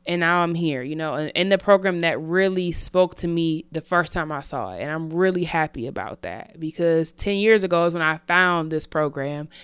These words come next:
and it's gonna, you know, be ten years when I finish, you know, from finding it to finishing,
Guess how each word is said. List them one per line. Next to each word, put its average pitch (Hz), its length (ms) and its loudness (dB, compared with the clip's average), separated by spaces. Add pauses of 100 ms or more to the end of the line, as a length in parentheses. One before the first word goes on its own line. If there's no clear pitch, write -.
(200)
and 147 100 -4
it's 156 80 -4
gonna, 190 320 -2
you 190 120 -2
know, 151 160 0
be 180 260 -4
ten 185 300 -2
years 220 340 4 (400)
when 180 220 0
I 175 160 4
finish, - 680 -2 (280)
you 180 80 0
know, 170 240 0
from 170 260 -4
finding 185 420 0
it 170 140 0
to 156 100 -4
finishing, 165 640 -4